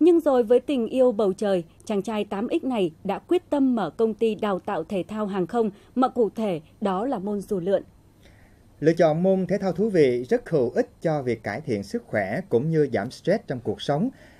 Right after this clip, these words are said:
Speaker 2: à, đang là xu hướng của những người trẻ ưa thích thể thao mạo hiểm và cảm giác bay trên không trung.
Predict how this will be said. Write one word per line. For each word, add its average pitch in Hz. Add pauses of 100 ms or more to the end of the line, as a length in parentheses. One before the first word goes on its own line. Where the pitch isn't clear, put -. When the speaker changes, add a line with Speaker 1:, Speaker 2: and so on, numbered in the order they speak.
Speaker 2:
à, 151
đang 175
là 151
xu 156
hướng 160
của 160
những 139
người 123
trẻ 104 (100)
ưa 160
thích 240
thể 147
thao 139
mạo 92
hiểm 104
và 107
cảm 95
giác 165
bay 147
trên 131
không 127
trung. 131